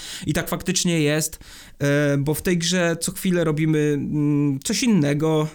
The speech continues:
E, to nie jest tak, że tylko chodzimy, ja już o tym wspominałem. Naprawdę mamy trochę fajnych mechanik. Te wszystkie mechaniki służą opowiadaniu powie-, opowieści oczywiście, no ale r-, robią to, mm, naprawdę dobrze.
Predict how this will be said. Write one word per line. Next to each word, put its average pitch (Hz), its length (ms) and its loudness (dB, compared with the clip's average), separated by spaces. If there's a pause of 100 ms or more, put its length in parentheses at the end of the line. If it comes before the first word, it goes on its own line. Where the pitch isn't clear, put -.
(100)
E, 151 300 -2
to 185 120 -4
nie 247 80 -2
jest 214 120 -2
tak, 160 100 -2
że 165 80 -4
tylko 156 220 -4
chodzimy, 143 400 0
ja 170 80 0
już 180 120 -4
o 151 60 -4
tym 147 100 -4
wspominałem. 143 680 0
Naprawdę 202 320 0
mamy 170 240 0
trochę 196 340 -4
fajnych 170 460 -4
mechanik. 151 440 -2
Te - 80 -8
wszystkie - 260 -4
mechaniki 175 400 -2
służą 170 360 0 (220)
opowiadaniu 156 500 0
powie-, 147 500 -2
opowieści 156 560 -2
oczywiście, 139 540 -2 (460)
no 165 80 2
ale 208 180 2
r-, 196 140 -2
robią 185 400 2
to, 165 440 0
mm, 143 320 0
naprawdę 156 440 -2
dobrze. 143 440 0